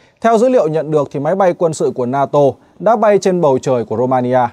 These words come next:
cách đây vài giờ. Điều này xảy ra trong bối cảnh có báo cáo về việc Ukraine đã phát động một cuộc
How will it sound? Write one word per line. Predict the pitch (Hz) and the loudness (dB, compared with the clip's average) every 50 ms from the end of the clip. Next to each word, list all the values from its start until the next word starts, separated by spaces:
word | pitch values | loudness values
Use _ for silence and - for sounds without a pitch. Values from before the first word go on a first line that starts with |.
| - _ - | -8 _ -4
cách | 220 226 185 | -4 -2 0
đây | 170 151 143 | 2 2 2
vài | 123 104 131 120 113 | 2 0 0 -2 -2
giờ. | 104 117 113 101 - _ _ _ _ _ _ _ _ - | -2 -6 -6 -8 -10 _ _ _ _ _ _ _ _ -4
Điều | 190 196 220 226 220 | 0 2 2 4 4
này | 220 214 208 | 4 2 2
xảy | 208 220 143 135 | 2 0 -2 -2
ra | 117 131 170 185 175 | -2 -2 -2 -2 -2
trong | - 196 185 180 | -2 -2 -4 -2
bối | 165 170 196 | -2 -2 -2
cảnh | 202 - 170 123 113 107 107 | 0 0 -2 -2 -2 -4 -4
có | - 151 175 | -2 -2 -2
báo | 180 156 165 160 175 190 | -2 0 0 0 0 0
cáo | 180 - 156 151 196 | 0 0 0 0 2
về | 214 202 147 123 | 2 0 -2 -2
việc | 120 135 127 - - | -2 -4 -4 -4 -2
Ukraine | 165 170 170 160 - 170 160 156 156 156 156 151 147 143 127 - _ _ _ _ | -2 -2 -2 -2 -2 0 0 2 0 0 0 0 0 0 -2 -6 _ _ _ _
đã | - 175 226 233 220 _ | -2 0 0 0 -2 _
phát | - 269 285 269 - | 0 0 0 0 -2
động | 190 175 - 117 143 | -4 -4 -4 -4 -6
một | 127 117 - | -10 -6 -4
cuộc | - - - | -4 -4 -4